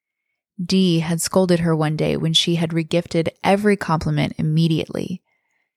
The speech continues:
and this was something she still struggled with often. "I have a reservation under,"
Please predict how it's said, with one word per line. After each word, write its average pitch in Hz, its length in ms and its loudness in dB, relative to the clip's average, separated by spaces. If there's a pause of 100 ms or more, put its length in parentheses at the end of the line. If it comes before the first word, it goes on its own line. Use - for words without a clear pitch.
(340)
and 165 380 2
this 170 180 0
was 175 120 -2
something 170 440 -2
she 170 280 -2
still 170 340 0
struggled 156 420 0
with 160 200 -4
often. - 560 -6 (1120)
"I - 60 -4
have 208 200 2
a 226 80 4
reservation 180 840 2
under," 165 920 2